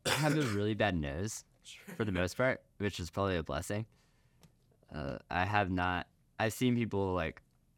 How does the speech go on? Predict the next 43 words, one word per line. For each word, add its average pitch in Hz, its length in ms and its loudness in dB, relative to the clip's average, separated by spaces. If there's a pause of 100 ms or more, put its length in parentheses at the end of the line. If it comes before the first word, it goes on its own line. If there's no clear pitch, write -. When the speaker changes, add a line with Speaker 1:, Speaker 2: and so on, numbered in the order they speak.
Speaker 1:
oh, 120 220 2
they're 98 280 2
panicking 95 560 -2
or 92 60 -2
something 90 180 -2
like 90 140 -2
that. 90 180 0
They're 85 120 -2
dripping 87 480 -2
sweat. 90 320 0 (180)
Speaker 2:
<laughs> - 180 -12
Speaker 1:
They're 90 140 -2
just, 82 220 -6
like, 76 120 -2
freaking 90 300 0
out 90 140 2
a - 20 0
little 101 160 0
bit, 107 160 0
and 85 180 -2
I've 87 200 0
never 80 280 0
smelt - 320 -4 (380)
anything. 55 300 -4 (260)
Speaker 2:
Yeah. - 60 -14 (500)
Speaker 1:
So 80 80 0
I've 90 80 2
been 98 120 2
lucky - 260 -2
on 64 80 -6
that 58 220 -6
end. 107 120 -4 (920)
Speaker 2:
Even, 180 300 0
I, 143 160 -6 (240)
'cause 139 160 -2
even, 170 320 0 (100)
especially 123 380 -2
as 104 80 -2
guides, 107 320 0
like, 101 160 -6 (400)
if 110 120 -2
somebody 127 260 0
can't, 101 580 -6